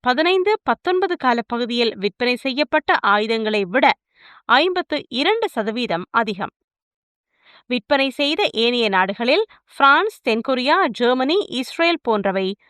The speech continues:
முக்கியமானவை. இங்கே கவனிக்க வேண்டிய விடயம் யாதெனில், ஊடகங்கள் அமெரிக்கா ஆயுதங்களை வழங்கியது என்று எழுதினால், அமெரிக்கா இலவசமாக ஆயுதங்களை வழங்குகின்றது என்ற மாயை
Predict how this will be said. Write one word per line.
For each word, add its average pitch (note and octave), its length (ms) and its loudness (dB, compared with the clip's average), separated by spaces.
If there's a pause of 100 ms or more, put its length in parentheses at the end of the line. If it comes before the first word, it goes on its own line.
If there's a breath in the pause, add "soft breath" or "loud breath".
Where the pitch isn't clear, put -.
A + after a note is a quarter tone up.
(140 soft breath)
முக்கியமானவை. F#3+ 720 -2 (1120 soft breath)
இங்கே C#4+ 360 0
கவனிக்க G4+ 440 -2
வேண்டிய D4 360 2
விடயம் D4+ 420 2
யாதெனில், G3+ 560 -2 (560)
ஊடகங்கள் C#4 680 0 (400)
அமெரிக்கா F4 500 2 (220)
ஆயுதங்களை D4+ 640 0
வழங்கியது D#4 680 0 (160)
என்று A#3 340 -2
எழுதினால், G3 600 -2 (500 soft breath)
அமெரிக்கா D#4 500 0 (320)
இலவசமாக D#4+ 680 0 (140)
ஆயுதங்களை E4 540 0
வழங்குகின்றது C#4 720 -2
என்ற A3 240 0
மாயை A3+ 420 0